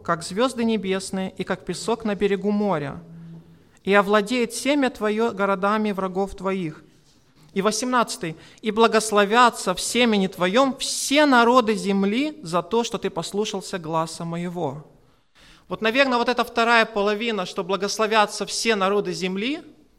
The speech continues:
и делает как раз не Исаака вот этим благословенным семенем, а Иисуса Христа. Потому что Исаак —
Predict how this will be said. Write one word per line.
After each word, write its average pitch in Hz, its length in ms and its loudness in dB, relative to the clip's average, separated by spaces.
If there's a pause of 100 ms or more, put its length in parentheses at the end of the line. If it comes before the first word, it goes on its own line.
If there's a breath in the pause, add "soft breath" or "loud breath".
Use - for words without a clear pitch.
(100)
и 196 100 -4
делает 220 520 2
как 214 180 -4
раз 214 260 2
не 247 320 -2
Исаака 233 800 0 (140)
вот 175 180 -8
этим 214 260 -2
благословенным 185 600 -4
семенем, 160 560 -8
а 170 100 0
Иисуса 190 320 -4
Христа. 180 640 -4 (500 soft breath)
Потому 214 260 -4
что 254 240 -2
Исаак — 294 520 0